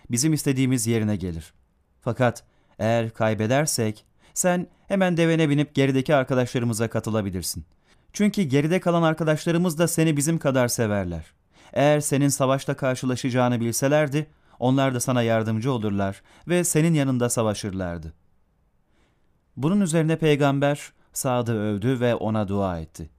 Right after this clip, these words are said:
Hurma dallarından bir gölgelik yapıldı. O gece Allah müminlere rahat bir uyku indirdi ve müminler sabahleyin çok zinde kalktılar. Enfal suresi on birinci ayet. Günlerden cumaydı.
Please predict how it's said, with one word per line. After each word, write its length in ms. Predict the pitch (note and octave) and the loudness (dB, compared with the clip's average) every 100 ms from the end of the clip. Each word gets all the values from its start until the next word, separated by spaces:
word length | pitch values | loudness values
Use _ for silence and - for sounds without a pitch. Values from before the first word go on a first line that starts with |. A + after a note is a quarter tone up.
| _ _ | _ _
Hurma 300 | C3+ D3 E3+ | -2 0 2
dallarından 680 | E3 D3 C#3+ C#3 C3+ C3+ B2+ | 0 0 0 0 0 0 0
bir 220 | A#2 A2+ | -2 -2
gölgelik 500 | A2+ G#2 G2 F#2 F2 | -2 0 -2 -6 -8
yapıldı. 420 | E2 - E2 D#2+ - _ _ _ _ _ - - | -14 -12 -14 -14 -20 _ _ _ _ _ -10 -2
O 140 | D#3+ | 0
gece 420 | D3 A#2 A#2+ A2+ - | 2 2 0 -2 -2
Allah 460 | G#2+ F#2+ G2+ A2 - _ - | -4 -2 -4 -4 -14 _ -4
müminlere 680 | B2 B2+ B2+ A#2+ A#2+ A#2+ - - | 0 2 4 4 2 0 -2 -4
rahat 360 | A2+ C#3 D3+ C3 | 0 0 -2 -2
bir 100 | A#2+ | -2
uyku 300 | A2 G#2 G#2+ | -2 -4 -4
indirdi 500 | F#2 E2+ E2 E2 - _ _ - | -4 -6 -8 -10 -12 _ _ -2
ve 160 | A#2 | 0
müminler 640 | G#2+ G#2+ A2 G#2 G#2+ B2+ C3+ _ - | 0 -2 -2 0 0 -2 -6 _ -6
sabahleyin 760 | - C3+ C#3 B2+ B2+ B2 A#2+ - | -2 0 0 2 4 4 0 -6
çok 260 | - D#3 - | -4 -4 -2
zinde 360 | A2+ G#2+ G#2 | -2 0 0
kalktılar. 600 | - F2+ E2 F2 E2+ D2+ _ _ _ _ - | -4 -8 -8 -8 -8 -10 _ _ _ _ -6
Enfal 420 | A2 G#2+ A#2 A2+ | -4 -2 -2 -2
suresi 560 | - F#2 F2 E2+ C#3 D3 _ _ - | -4 -8 -8 -6 -6 -6 _ _ -6
on 200 | A2 G#2 | -4 -2
birinci 340 | G2 F#2+ F2 D#2+ | -2 -4 -4 -8
ayet. 340 | D2+ D#2+ - _ _ _ _ _ _ _ _ _ _ - | -10 -14 -20 _ _ _ _ _ _ _ _ _ _ -4
Günlerden 720 | C3 D#3+ D#3+ D3+ D3+ D3+ D3+ | 2 4 4 2 2 2 0
cumaydı. 640 | A#2 B2 A#2+ A2 F2+ F2+ | 0 0 2 0 -4 -8